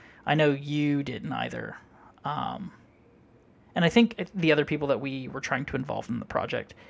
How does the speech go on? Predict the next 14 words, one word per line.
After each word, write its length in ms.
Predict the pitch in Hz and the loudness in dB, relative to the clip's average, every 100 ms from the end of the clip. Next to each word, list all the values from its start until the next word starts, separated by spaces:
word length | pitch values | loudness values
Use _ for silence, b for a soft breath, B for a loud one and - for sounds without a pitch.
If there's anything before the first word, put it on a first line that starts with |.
| b b b - | b b b 2
they 200 | 151 139 151 | 2 2 4
really 240 | 147 139 | 4 4
didn't 200 | 131 143 | 2 0
have 160 | 139 139 | 0 0
their 80 | |
hearts 280 | 127 127 120 | 0 -2 -2
into 260 | 131 - - | -6 -4 -4
it. 140 | - - - | -6 -8 -8
Um, 360 | 151 67 - - - | -4 -4 -6 -10 -16
so 420 | - - 139 135 131 - _ _ _ b b b b | -4 4 4 4 -2 -12 _ _ _ b b b b
I'm 120 | 254 214 | 6 8
sorry 380 | 156 135 135 | 8 6 6
that, 360 | 139 127 - - - - _ - | 2 -2 -4 -12 -16 -20 _ 0
that, 260 | 139 127 | 0 0